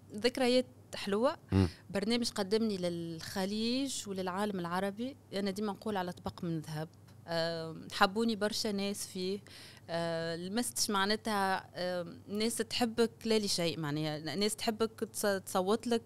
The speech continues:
Speaker 1: باش ت-،
Speaker 2: مم،
Speaker 1: تربحك.
Speaker 2: مم.
Speaker 1: وحصلت على اللقب معناها، و-،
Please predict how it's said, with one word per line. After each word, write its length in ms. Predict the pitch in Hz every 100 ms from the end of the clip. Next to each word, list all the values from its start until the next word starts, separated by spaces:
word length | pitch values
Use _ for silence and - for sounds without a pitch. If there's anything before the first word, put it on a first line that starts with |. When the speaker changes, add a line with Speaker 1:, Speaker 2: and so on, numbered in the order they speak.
| -
Speaker 1:
باش 180 | - -
ت-، 80 | 208
Speaker 2:
مم، 140 | 202 - -
Speaker 1:
تربحك. 380 | 107 107 87 113
Speaker 2:
مم. 120 | 98 - - - - 180
Speaker 1:
وحصلت 920 | 170 170 170 - - - 240 285 294
على 100 | 269
اللقب 320 | 254 262 240 160
معناها، 360 | 147 156 160
و-، 300 | 160 165 160